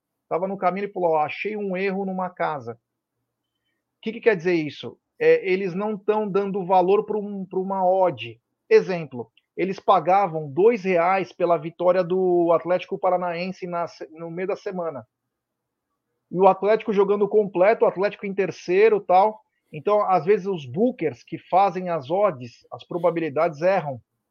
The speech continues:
E ele achou um erro e ele vai falar isso pra galera chegar junto pra, às treze e trinta, então, tem Apostando aqui no canal Amit mil novecentos e quatorze. Bom, ontem o Palmeiras,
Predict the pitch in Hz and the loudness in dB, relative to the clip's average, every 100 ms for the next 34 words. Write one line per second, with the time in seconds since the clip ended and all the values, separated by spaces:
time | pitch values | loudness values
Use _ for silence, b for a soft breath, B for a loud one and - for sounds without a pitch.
0 | _ _ 135 165 185 - 208 196 170 185 | _ _ -6 -2 0 -2 -4 -4 -4 -2
1 | 196 175 175 175 170 170 160 165 190 - | -2 -2 -2 0 0 2 0 -4 -14 -18
2 | _ _ _ - 170 175 151 165 - 165 | _ _ _ -6 0 2 2 -2 -4 -2
3 | 175 131 147 160 175 165 165 151 139 127 | -2 -2 -10 -14 -8 -4 -2 0 -2 -2
4 | 120 - _ _ _ _ _ - - 202 | -8 -14 _ _ _ _ _ -16 -8 0
5 | 214 190 196 180 190 175 160 156 170 _ | 0 0 -8 -8 -6 -10 -4 -4 -4 _
6 | _ _ _ _ 165 180 _ 226 254 262 | _ _ _ _ -10 -10 _ 0 0 -2
7 | 240 _ 170 175 175 175 - 190 - 165 | -6 _ -4 -4 -6 -10 -8 -8 -6 -10
8 | 175 170 156 120 131 - _ _ _ - | -8 -8 -6 -6 -6 -8 _ _ _ -8
9 | 143 139 180 180 190 175 165 160 165 170 | -8 -8 -10 -10 -10 -8 -8 -8 -8 -8
10 | 165 160 165 156 - 143 156 151 156 113 | -8 -8 -10 -14 -14 -12 -10 -8 -10 -10
11 | 156 175 - 175 - _ 240 220 220 208 | -14 -10 -6 -6 -8 _ 4 8 8 6
12 | 185 135 143 127 b b b _ _ 262 | 4 -2 -10 -12 b b b _ _ 6
13 | 240 120 _ _ _ _ 220 247 247 240 | 8 6 _ _ _ _ 0 0 2 0
14 | 226 220 190 175 175 170 165 143 | 0 2 2 2 -2 -2 -2 -4